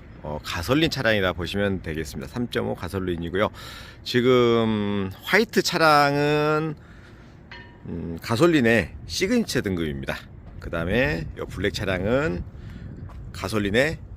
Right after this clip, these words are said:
그래비티 등급입니다. 지금 등급 자체도 차이가 있고 해서, 어, 전체적인, 어, 외관 한번 보시기 위해서 이렇게, 어, 영상을 찍었고요. 지금 보시면은 그릴부터도 차이가 있죠. 그릴도 차이가 이렇게 있습니다.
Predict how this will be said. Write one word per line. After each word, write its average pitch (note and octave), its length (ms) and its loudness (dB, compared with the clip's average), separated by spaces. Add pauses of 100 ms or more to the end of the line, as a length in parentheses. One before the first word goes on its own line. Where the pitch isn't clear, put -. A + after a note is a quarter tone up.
(140)
그래비티 - 460 0
등급입니다. C#2+ 500 -8 (400)
지금 G#2 540 2
등급 D#3 280 4
자체도 C3+ 440 4
차이가 D#3 420 0
있고 F#2 340 2
해서, G#2 540 4 (120)
어, F2 220 -2
전체적인, G2 840 0 (120)
어, D2 140 -6
외관 F#2+ 320 2
한번 G2 400 2
보시기 F2+ 400 -4
위해서 F2 260 0
이렇게, A2+ 440 -2 (520)
어, D#2+ 200 -8
영상을 F2 500 -2
찍었고요. A#2 480 -4 (720)
지금 D#3 180 -2
보시면은 D3 540 4
그릴부터도 D#3 680 2
차이가 D#3+ 320 -2
있죠. A#2+ 400 0 (760)
그릴도 G2+ 580 -10
차이가 B2+ 320 -14
이렇게 F2 340 -10
있습니다. D2 400 -12